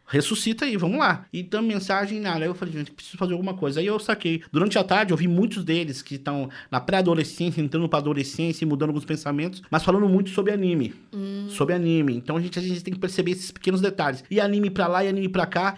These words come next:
Speaker 1: E eu, particularmente, eu não, eu não tenho muito tempo pra ficar vendo anime, mas eu tenho que pesquisar algumas coisas, até porque eu sei que tem jovens na nossa igreja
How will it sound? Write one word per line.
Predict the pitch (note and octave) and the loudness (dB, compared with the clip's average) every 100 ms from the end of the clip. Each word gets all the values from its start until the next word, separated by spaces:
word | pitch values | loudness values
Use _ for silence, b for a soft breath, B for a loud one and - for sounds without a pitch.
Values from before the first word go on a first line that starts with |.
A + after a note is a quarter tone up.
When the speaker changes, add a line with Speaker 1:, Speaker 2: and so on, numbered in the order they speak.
| B | B
Speaker 1:
E | D3 | 2
eu, | F3+ | 4
particularmente, | G3 F#3+ F#3 F3 F3+ F#3 | 2 0 0 0 0 0
eu | G3 | 0
não, | G3 G3+ F#3 | 2 0 -2
eu | E3 | 0
não | F3+ | 2
tenho | F#3 F#3+ | 4 2
muito | F#3+ F#3+ | 2 -4
tempo | - F#3+ | -4 -2
pra | F#3 | -2
ficar | E3 F3 | -2 0
vendo | D#3 F3+ | 2 2
anime, | F#3+ F3 F#3+ A3+ A3+ | 4 4 4 4 2
mas | - D#3 | 2 4
eu | F#3 | 2
tenho | F#3 G#3+ | 0 -4
que | - | -2
pesquisar | A3+ F#3+ | -4 0
algumas | G3 F#3+ F#3+ | 2 4 2
coisas, | F#3 F3 | 2 0
até | F#3 | 0
porque | F#3 | 0
eu | G3+ | -2
sei | F#3+ | 0
que | F#3+ | -2
tem | F#3 | -2
jovens | E3 D#3 D#3+ | 2 4 2
na | D#3 | 0
nossa | D3+ | -4
igreja | C#3 D#3 F3 | -4 -4 -4